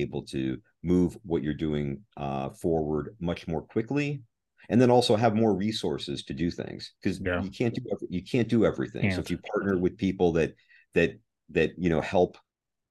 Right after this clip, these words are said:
Speaker 1: uh, reinforce or provide other, uh, other, you know, skill sets, right? You have one superpower, they've got another superpower.
Speaker 2: Yep.
Speaker 1: Combine the superpowers, and you've got a, you know, a very powerful team. So
Speaker 2: Yep.
Speaker 1: that's, that's, that's a,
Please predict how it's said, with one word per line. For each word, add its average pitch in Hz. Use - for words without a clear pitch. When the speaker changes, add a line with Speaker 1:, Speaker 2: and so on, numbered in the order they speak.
Speaker 1:
uh, 82
reinforce 92
or -
provide 85
other, 82
uh, 73
other, 80
you 76
know, 69
skill 92
sets, -
right? 78
You 85
have 92
one 92
superpower, 117
they've 120
got 131
another 135
superpower. 80
Speaker 2:
Yep. 92
Speaker 1:
Combine 107
the 117
superpowers, 143
and 127
you've 123
got 123
a, 107
you 117
know, 101
a 82
very 117
powerful 113
team. 65
So -
Speaker 2:
Yep. 87
Speaker 1:
that's, 104
that's, -
that's 107
a, 98